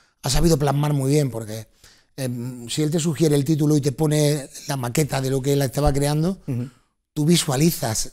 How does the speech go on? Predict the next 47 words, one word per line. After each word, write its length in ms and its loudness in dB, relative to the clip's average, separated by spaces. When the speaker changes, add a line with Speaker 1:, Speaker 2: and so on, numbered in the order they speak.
Speaker 1:
la 100 -14
zona. 400 -4
O 40 -18
sea, 200 -4
es 200 -2
increíble, 560 -4
Speaker 2:
Ujú. 360 -8
Speaker 1:
increíble. 420 -10
La 100 -14
música 400 -4
es 60 -10
un 60 -20
canal 300 -6
increíble. 460 -10
Speaker 2:
¿Qué 120 4
zona, 520 -2
qué 140 -2
parte 240 2
Speaker 1:
Es 60 6
la 60 6
Speaker 2:
de 40 6
Speaker 1:
mejor, 440 -2
la 120 -4
Speaker 2:
Sí. 140 0
Speaker 1:
mejor 200 -2
máquina 340 0
del 160 -4
tiempo, 400 -6
creo. 320 -6
Speaker 2:
Mm, 140 -2
¿qué 100 2
parte 300 2
es 40 2
la 80 2
que 560 -2
te 120 -2
ha 80 0
correspondido 500 -2
a 40 -4
ti, 120 -4
de 220 -6
que 120 -6
Paco 340 -4
Rivas 220 -4
te 100 -6
ha 40 -4
dado? 180 -8